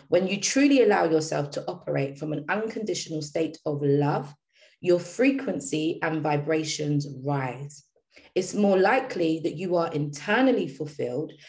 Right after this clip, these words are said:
and more balanced in your emotions and mentality.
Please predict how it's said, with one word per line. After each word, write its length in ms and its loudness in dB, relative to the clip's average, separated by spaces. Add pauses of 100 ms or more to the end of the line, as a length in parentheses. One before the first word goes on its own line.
(160)
and 140 -2
more 240 2
balanced 600 0
in 140 -4
your 180 2
emotions 840 0
and 180 -4
mentality. 760 -8